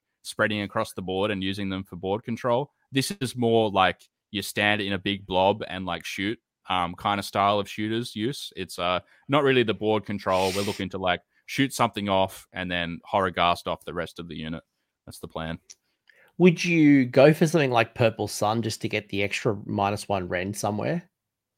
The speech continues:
Speaker 2: And it's, like, even more pew pew?
Speaker 1: Um, you could take out, I, if you're gonna do that, you would probably take out Scuttle Tide, um, and then chuck in Purple Sun. So you have Spell Portal, Horrorghast, and Purple Sun. Um,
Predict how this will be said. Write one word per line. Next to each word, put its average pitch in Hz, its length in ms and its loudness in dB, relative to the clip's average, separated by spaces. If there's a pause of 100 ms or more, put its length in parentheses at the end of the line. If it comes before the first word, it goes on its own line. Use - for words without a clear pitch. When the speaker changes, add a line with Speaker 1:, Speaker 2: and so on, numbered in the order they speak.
(760)
Speaker 2:
And 107 160 2
it's, 110 140 2
like, 120 140 4
even 117 220 4
more 117 220 2
pew 135 180 2
pew? 185 460 2 (1120)
Speaker 1:
Um, 104 640 6
you 127 180 -2
could 185 260 4
take 165 280 0
out, 123 340 4
I, 120 220 6
if 127 180 -6
you're 127 80 -4
gonna 139 160 0
do 117 140 0
that, 98 260 2
you 101 120 -8
would 101 120 -6
probably 101 380 -2
take 92 340 -2
out 87 420 -2
Scuttle 104 400 -4
Tide, 113 440 2 (240)
um, 85 420 -4
and 90 160 -8
then 87 100 -8
chuck - 260 -8
in 87 100 -10
Purple 92 320 -6
Sun. 87 340 -8
So 98 140 -10
you 87 60 -10
have 92 120 -4
Spell 87 300 -4
Portal, 90 320 -4
Horrorghast, 85 500 -2
and 82 100 -14
Purple 85 300 -10
Sun. 85 320 -8 (460)
Um, 82 500 -4